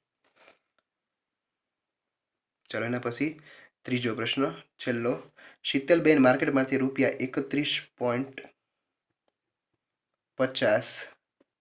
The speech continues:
રૂપિયાના બટાટા, રૂપિયા અઢાર પોઇન્ટ પચાસ, અઢાર પોઇન્ટ પચાસ રૂપિયાની ડુંગળી અને રૂપિયા પચીસ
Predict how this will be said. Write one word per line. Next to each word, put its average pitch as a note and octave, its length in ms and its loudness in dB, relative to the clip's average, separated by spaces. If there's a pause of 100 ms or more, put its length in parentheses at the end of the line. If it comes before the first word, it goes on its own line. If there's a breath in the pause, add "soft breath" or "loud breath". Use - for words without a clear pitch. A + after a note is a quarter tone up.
(720)
રૂપિયાના A#2+ 580 0
બટાટા, C3+ 460 -2 (1600 loud breath)
રૂપિયા C3+ 360 2
અઢાર C#3 280 4 (100)
પોઇન્ટ A#2+ 260 0
પચાસ, - 400 -4 (1700)
અઢાર B2+ 460 -2
પોઇન્ટ B2 300 -2
પચાસ A#2+ 360 -4
રૂપિયાની A2+ 400 -6
ડુંગળી C3 400 2 (1800 soft breath)
અને C3+ 280 6
રૂપિયા C3 380 0
પચીસ C#3 420 -6